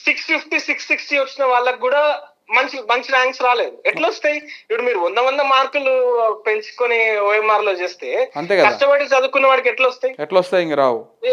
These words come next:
Speaker 1: మన, మన దేశంలో ఉన్న మంచి డాక్టర్లు బయటికి పోతుండు అని గవర్నమెంట్ అప్పుడు
Speaker 2: అంటే
Speaker 1: అప్పుడు
Speaker 2: దేనికోసం
Speaker 1: చెప్తుంటుంది.
Speaker 2: అంటే ఇప్పుడు అనురాగ్ గారు క్లియర్గా ఇప్పుడు
Speaker 1: యా.
Speaker 2: ఎ-, ఎన్నికలకు ఇంకొక పది రోజుల ముందలనే దీన్ని రిలీజ్ చేయడము, ఆ, already, ఆ, అయిపోయి, క్లోజ్ అయిపోయిన తర్వాత మళ్ళీ ఒక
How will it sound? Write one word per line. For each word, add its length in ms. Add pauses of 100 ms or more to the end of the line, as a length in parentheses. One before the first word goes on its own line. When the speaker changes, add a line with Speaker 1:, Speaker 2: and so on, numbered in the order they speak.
(120)
Speaker 1:
మన, 260
మన 200
దేశంలో 520
ఉన్న 140
మంచి 280
డాక్టర్లు 380
బయటికి 340
పోతుండు 420
అని 220
గవర్నమెంట్ 520
అప్పుడు 240
Speaker 2:
అంటే 120
Speaker 1:
అప్పుడు 160
Speaker 2:
దేనికోసం 260
Speaker 1:
చెప్తుంటుంది. 280
Speaker 2:
అంటే 140
ఇప్పుడు 220
అనురాగ్ 320
గారు 100
క్లియర్గా 560
ఇప్పుడు 280
Speaker 1:
యా. 160
Speaker 2:
ఎ-, 120
ఎన్నికలకు 460
ఇంకొక 260
పది 140
రోజుల 160
ముందలనే 500
దీన్ని 180
రిలీజ్ 220
చేయడము, 460 (380)
ఆ, 720
already, 260
ఆ, 240
అయిపోయి, 320
క్లోజ్ 320
అయిపోయిన 260
తర్వాత 180
మళ్ళీ 300
ఒక 420